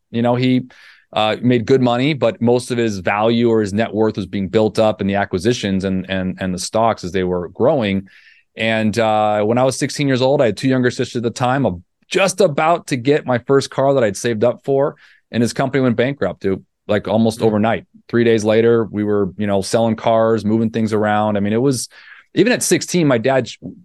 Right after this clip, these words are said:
Speaker 1: shielded it from us, but I could tell, you know, I was the oldest. I could just kinda see what was going on. And I'll be frank, looking back, I thought I knew the world, but I didn't. I kinda walked into a bank locally and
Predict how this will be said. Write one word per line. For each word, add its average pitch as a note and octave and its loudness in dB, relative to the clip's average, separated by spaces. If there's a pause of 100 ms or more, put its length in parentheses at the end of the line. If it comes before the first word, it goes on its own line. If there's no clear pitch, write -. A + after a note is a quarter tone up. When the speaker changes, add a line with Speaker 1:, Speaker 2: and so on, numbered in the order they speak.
(140)
Speaker 1:
shielded E3+ 2
it A#2 -4
from A2 0
us, G#2+ 0
but A2 -2
I C3 0
could - -6
tell, F2+ -4
you F#2+ -4
know, G#2 -2
I A2 4
was A#2 2
the A2 2
oldest. A2+ 2
I G#2 0
could G#2 -12
just A2+ -4
kinda A2 -4
see - -4
what G2 0
was F#2+ -4
going G2 -2
on. G#2+ 2
And F#2 -6 (400)
I'll D3 2
be D3 2
frank, A2+ -2
looking A#2 0
back, G#2 0
I B2 0
thought A#2 0
I A2 0
knew A2+ 0
the G#2+ 0
world, G2+ -2
but A2 0
I A#2 2
didn't. G2+ -4
I G#2 0
kinda A#2 -2
walked A2 0
into G#2+ 2
a G2 -2
bank G2+ -4
locally G#2+ 2
and F#2 -4